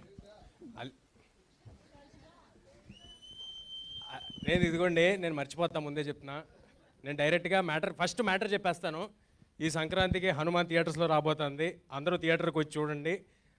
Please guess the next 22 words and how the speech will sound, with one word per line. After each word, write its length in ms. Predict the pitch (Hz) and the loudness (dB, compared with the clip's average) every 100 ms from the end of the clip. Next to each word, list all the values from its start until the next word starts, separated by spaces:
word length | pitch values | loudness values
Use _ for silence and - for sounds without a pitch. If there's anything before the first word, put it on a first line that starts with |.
| - | -10
ఆ, 760 | 135 139 143 143 139 139 143 139 _ 143 | -2 2 4 4 4 2 0 -4 _ -4
ఈ 100 | 151 | -4
పండక్కి 720 | - 147 165 180 180 208 214 - _ _ _ _ | -2 -2 0 -2 0 0 0 -10 _ _ _ _
థియేటర్స్లో 440 | 156 175 180 180 | 2 4 2 0
హనుమాన్తో 420 | 156 160 170 160 196 | 2 4 4 4 2
పండగ 280 | 165 156 | 2 4
చేసుకుందాం. 800 | 160 139 123 127 117 - _ - 139 | 4 2 -4 -14 -18 -20 _ -2 0
ఓకే, 140 | 208 | 0
ఇది 240 | 220 165 | 2 0
స్టార్టింగ్ 340 | 156 165 180 208 | 2 4 4 6
ఎందుకు 180 | 196 190 | 6 4
చెప్పేశానంటే, 800 | 190 175 180 165 185 247 165 - - - | 2 2 2 2 2 2 2 -2 -16 -10
దీని 200 | - 180 | -2 0
తర్వాత 280 | 175 202 233 | 6 8 8
ఇప్పుడు 460 | 190 190 156 131 - - | 6 6 4 2 -2 0
పాట 160 | 175 | 0
గురించి 220 | 180 170 147 | 2 -2 -2
చెప్తా. 300 | 143 - 117 - - - - _ - - - - _ _ - - - - - _ - - | -6 -8 -16 -16 -18 -20 -20 _ 4 4 4 -6 _ _ -18 -14 -16 -16 -20 _ -20 -18
ఆ, 440 | 120 120 113 113 110 110 _ _ _ _ _ _ _ - _ - | -10 -8 -6 -6 -8 -20 _ _ _ _ _ _ _ -20 _ -10
మనం 360 | 139 139 127 113 - _ _ _ _ - _ _ 123 | -4 -4 -4 -10 -18 _ _ _ _ -20 _ _ -16
మన 180 | 135 | -14
కల్చర్లో 720 | 135 139 143 180 165 165 156 | -10 -10 -8 -6 -6 -6 -8